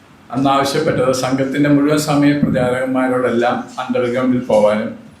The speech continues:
സ്ഥാ-, സ്ഥലത്തെ പ്രവർത്തകർ, സ്ഥാനീയ പ്രവർത്തകർ, ഞാനൊക്കെ അതിൽപ്പെടും, സ്ഥാനീയ പ്രവർത്തകർ സ്വന്തം സ്ഥലത്ത് നിന്ന് പ്രവർത്തിക്കാനായിരുന്നു. അതിനിടയ്ക്ക് തന്നെ ഈ ഒരു ഇരുപത്തിയേഴാം തീയതി, ഇരുപത്തി ആറിനാണ് അടിയന്തര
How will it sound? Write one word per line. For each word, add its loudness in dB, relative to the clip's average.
സ്ഥാ-, -4
സ്ഥലത്തെ -2
പ്രവർത്തകർ, -2
സ്ഥാനീയ -2
പ്രവർത്തകർ, -6
ഞാനൊക്കെ -2
അതിൽപ്പെടും, -2
സ്ഥാനീയ -2
പ്രവർത്തകർ -8
സ്വന്തം -2
സ്ഥലത്ത് -2
നിന്ന് 2
പ്രവർത്തിക്കാനായിരുന്നു. -4
അതിനിടയ്ക്ക് 2
തന്നെ -4
ഈ -2
ഒരു -2
ഇരുപത്തിയേഴാം 0
തീയതി, -6
ഇരുപത്തി -2
ആറിനാണ് 2
അടിയന്തര -2